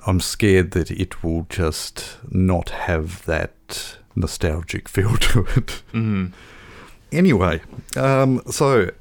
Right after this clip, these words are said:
Speaker 1: Red Dawn, the twenty twelve edition,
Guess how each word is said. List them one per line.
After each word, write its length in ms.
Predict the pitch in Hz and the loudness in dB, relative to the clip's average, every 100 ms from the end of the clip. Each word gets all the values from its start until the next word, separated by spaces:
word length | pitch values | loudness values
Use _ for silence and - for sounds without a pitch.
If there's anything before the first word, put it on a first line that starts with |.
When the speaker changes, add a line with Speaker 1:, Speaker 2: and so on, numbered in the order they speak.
| - - - - | -18 -20 -20 -4
Speaker 1:
Red 260 | 120 143 107 | 2 2 4
Dawn, 460 | 123 101 87 82 - | 4 4 2 0 -4
the 200 | - 87 | -4 -4
twenty 300 | 87 117 107 | -2 0 0
twelve 560 | 98 117 107 107 98 - - - - | 0 4 6 6 2 -4 -18 -20 -8
edition, 540 | 101 107 110 - 131 | -2 0 2 2 0